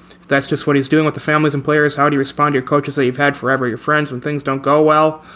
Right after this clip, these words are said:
A person that has that great of a loyalty about them, it makes it very hard to be callous when it comes to be tough decisions. And this is the rub. I think if Spencer Petras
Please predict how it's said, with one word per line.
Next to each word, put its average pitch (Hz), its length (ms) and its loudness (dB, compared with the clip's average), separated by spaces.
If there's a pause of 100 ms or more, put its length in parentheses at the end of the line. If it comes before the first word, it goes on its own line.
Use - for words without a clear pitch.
(360)
A - 40 -20
person 156 300 -2
that 139 60 -4
has 151 180 2
that 143 180 0
great 147 160 2
of 143 60 -4
a 143 40 0
loyalty 147 460 2
about 143 260 0
them, 143 120 -2
it 131 40 -2
makes 139 180 -4
it 139 60 -4
very 160 300 0
hard 160 200 2
to 143 60 -8
be 143 60 0
callous 143 400 -2
when 131 100 -6
it - 40 -16
comes 143 180 -4
to 135 80 -8
be 131 140 -6 (120)
tough 147 280 -6
decisions. - 640 -8 (560)
And 156 180 0
this 190 160 2
is 147 260 0 (200)
the 160 100 2
rub. 147 320 0 (340)
I 151 120 0
think 180 160 2
if 165 40 -2
Spencer 165 360 -2
Petras 185 600 0